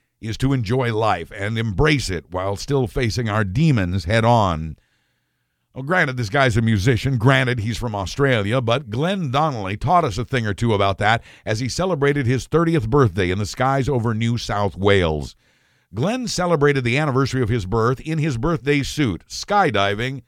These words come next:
naked. Here's the thing. Before the jump,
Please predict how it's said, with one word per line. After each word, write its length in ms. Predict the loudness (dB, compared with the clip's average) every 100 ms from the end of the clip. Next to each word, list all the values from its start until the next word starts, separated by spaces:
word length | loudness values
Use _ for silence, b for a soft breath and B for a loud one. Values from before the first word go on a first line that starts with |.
| _
naked. 720 | -2 2 2 2 -2 -2 -10 _ _ _ _ _ _ _ _ _ _ _
Here's 260 | -6 -6
the 140 | -4 -2
thing. 520 | 2 2 2 -2 -12 _ _ _ _ _ _ _ _ _
Before 280 | -6 0 0
the 80 | 0
jump, 460 | 2 4 4 0